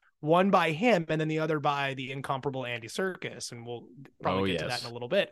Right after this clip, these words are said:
Speaker 2: Yeah.
Speaker 1: But I mean, I was already, like, my, like, goosebumps from Serkis's monologue. And then Luthen comes out and does that. And I'm just, like, blown
Speaker 2: <laughs>
Speaker 1: away.
Speaker 2: Yeah.
Speaker 1: And, oh man, it just, his character,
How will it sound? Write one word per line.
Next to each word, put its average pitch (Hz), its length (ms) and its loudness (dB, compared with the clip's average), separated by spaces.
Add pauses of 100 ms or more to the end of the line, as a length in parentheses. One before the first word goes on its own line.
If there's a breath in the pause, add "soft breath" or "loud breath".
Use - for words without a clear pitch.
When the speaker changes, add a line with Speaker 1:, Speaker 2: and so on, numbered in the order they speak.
(160)
Speaker 2:
Yeah. 95 140 -6 (260 loud breath)
Speaker 1:
But 170 220 6 (440)
I 190 120 8
mean, 185 120 6
I 175 140 4
was 233 180 6
already, 175 380 4
like, 135 260 -4
my, 143 220 2 (120)
like, 151 260 -6 (100)
goosebumps 160 500 -2
from 131 400 -4 (180)
Serkis's 190 520 0
monologue. 120 580 -2 (140)
And 147 240 4
then 151 400 0 (280)
Luthen 196 480 2
comes 147 280 0
out 123 260 -2
and 147 140 -2
does 127 320 0
that. 139 280 0
And 143 80 -4
I'm 139 200 0
just, 135 200 -8
like, 120 300 0 (540)
blown 165 460 6
Speaker 2:
<laughs> 120 300 0
Speaker 1:
away. 120 520 -6
Speaker 2:
Yeah. - 920 -6
Speaker 1:
And, 127 540 0 (540)
oh 165 280 4
man, 143 300 -4
it 156 120 -4
just, 160 260 -6
his 185 320 0
character, 175 580 0